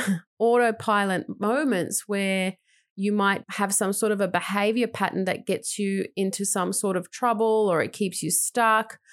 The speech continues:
And what that might do will lessen the self-love that you have. So take actions on what you need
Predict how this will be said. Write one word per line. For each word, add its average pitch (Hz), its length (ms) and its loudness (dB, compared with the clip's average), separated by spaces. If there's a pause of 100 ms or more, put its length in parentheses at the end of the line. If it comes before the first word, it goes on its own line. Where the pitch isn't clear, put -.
(520)
And 185 540 0 (160)
what 190 340 -2
that 208 200 -2
might 208 280 2
do 220 440 0
will 180 420 -6 (340)
lessen 196 640 0
the 175 100 -4
self-love 175 680 -2
that 180 140 -4
you 175 160 -2
have. - 480 -4 (400)
So 190 460 0 (180)
take 220 400 -2
actions 196 640 0
on 185 280 -2
what 180 180 -2
you 180 180 0
need 170 680 0